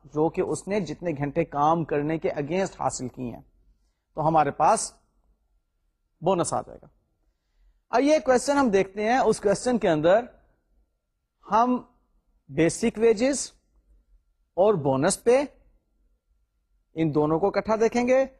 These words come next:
اور پھر جو ٹوٹل wages آئیں گی اس کو divide کریں گے اس کے number of actual hours worked سے اس کا effective rate یا effective wage rate calculate کرنے کے لیے۔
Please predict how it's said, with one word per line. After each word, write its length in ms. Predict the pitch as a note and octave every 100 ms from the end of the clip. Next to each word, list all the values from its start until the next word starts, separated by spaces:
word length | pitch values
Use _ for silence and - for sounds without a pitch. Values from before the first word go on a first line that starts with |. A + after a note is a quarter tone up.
| _
اور 140 | - A3
پھر 140 | A#3+
جو 120 | A#3+
ٹوٹل 400 | B3 A#3+ A#3+ C#4+
wages 280 | B3+ G#3+ G#3
آئیں 200 | G#3+ A3
گی 60 | A3+
اس 100 | -
کو 100 | G#3+
divide 420 | F3 E3+ G#3+ G3+
کریں 280 | G3 F#3 F#3
گے 140 | F#3+
اس 240 | F#3+ F3 -
کے 240 | F#3+ G3 F#3 _ _ _ _ _ _ D#3
number 240 | F3 F#3+
of 300 | G3 - -
actual 380 | G3+ - A#3+ F#3+
hours 360 | E3+ F#3 D3 C3
worked 340 | E3 F#3 F#3
سے 320 | - E3 D3 C#3 _ _ _ _
اس 200 | F3+ E3
کا 260 | - E3+ D#3+ -
effective 800 | G#3 - A#3+ - - C4+ F3+ D3+
rate 400 | D#3 F3+ G#3+ F#3+ - _ _ _ _ _ _
یا 120 | D3+
effective 800 | D#3+ G3 G#3 G3+ - G#3 C#3+ A#2+
wage 340 | C#3 G3 G#3 D#3
rate 320 | D#3+ C#3+ - _ _ -
calculate 460 | F3 - D3 B2
کرنے 240 | C#3+ G#2 D#2+
کے 120 | -
لیے۔ 140 | -